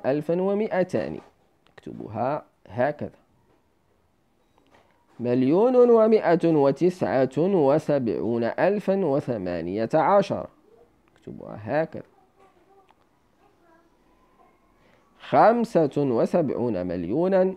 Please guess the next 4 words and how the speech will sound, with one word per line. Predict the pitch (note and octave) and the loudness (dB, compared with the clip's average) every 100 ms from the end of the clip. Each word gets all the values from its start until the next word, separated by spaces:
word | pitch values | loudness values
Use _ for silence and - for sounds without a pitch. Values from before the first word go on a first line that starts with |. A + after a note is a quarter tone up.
| - | -8
وأربعة | G#2+ - G#2 B2 B2 A2 D3 | -8 -8 -6 -4 -2 -4 -4
وستون | F#3 F#3 F#3 F#3+ F#3 G3 G#3 G#3+ | -4 -4 -4 -6 -4 -4 -2 -2
مليارا، | A3 F3+ F#2 C#2+ B1+ - - - _ _ _ _ _ _ _ _ _ _ _ G#2+ | -2 0 -2 -2 -6 -12 -20 -20 _ _ _ _ _ _ _ _ _ _ _ -10
يعني | F2 G1+ F#2+ D#3 | -10 -6 -4 -4